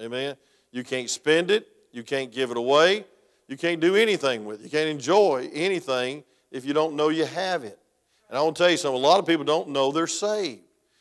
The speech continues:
It's a, it's a, it's a ploy from the devil to get you to doubt. Now, I'm not saying, uh, that if you doubt your salvation, you're lost. I heard a preacher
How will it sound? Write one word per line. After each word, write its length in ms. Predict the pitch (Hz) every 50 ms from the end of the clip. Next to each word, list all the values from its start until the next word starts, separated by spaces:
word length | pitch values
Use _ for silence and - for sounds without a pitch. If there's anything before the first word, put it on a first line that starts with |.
| _ _
It's 180 | - 139 135 147
a, 40 | 143
it's 280 | 143 - 151 143 - -
a, 40 | 139 131
it's 180 | 143 127 117 131
a 40 |
ploy 420 | 120 - - - 160 170 196 202 196
from 140 | 180 160 156
the 80 | 143
devil 460 | 135 123 - 185 190 170 147 139 135
to 80 | 131 123
get 260 | 117 143 151 - -
you 80 | 151 135
to 80 | 123
doubt. 540 | 117 104 135 143 135 117 92 80 - _ _ _ _ _ _ _ _ _ _ _ _
Now, 80 | - 123
I'm 60 | 143
not 160 | 170 180 160
saying, 440 | - - 196 208 208 180 151 135 - _ _ _ _ _ _ _ -
uh, 160 | 123 123 120
that 220 | 123 127 131 127
if 140 | 123 107 107
you 100 | 123 120
doubt 460 | 101 - 139 151 165 160 151 - -
your 100 | 131 120
salvation, 640 | - - 147 139 135 131 151 175 170 - - 123 120
you're 120 | 120 120
lost. 420 | 123 143 165 160 147 139 - -
I 60 | - 113
heard 120 | 135 131
a 60 | 113
preacher 440 | - - 143 139 131 - 120 117 -